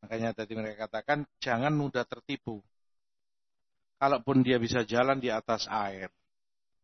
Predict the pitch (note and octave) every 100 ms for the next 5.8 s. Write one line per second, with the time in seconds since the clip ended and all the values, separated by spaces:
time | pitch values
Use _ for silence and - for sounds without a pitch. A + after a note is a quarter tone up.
0 | _ _ _ _ _ C3 C3+ B2 B2+ B2
1 | B2+ A#2+ A#2+ A#2 A#2+ - A#2+ A2+ _ A2
2 | G2+ G2 F#2+ - _ _ _ _ _ A#2
3 | - A2+ G#2 G#2+ A2 A2+ A2 - A2+ G#2+
4 | G#2 G2 G2+ _ G2 F#2+ - - C3+ C3+
5 | D3+ C3 A#2+ A#2 A#2 C3+ A#2+ G#2+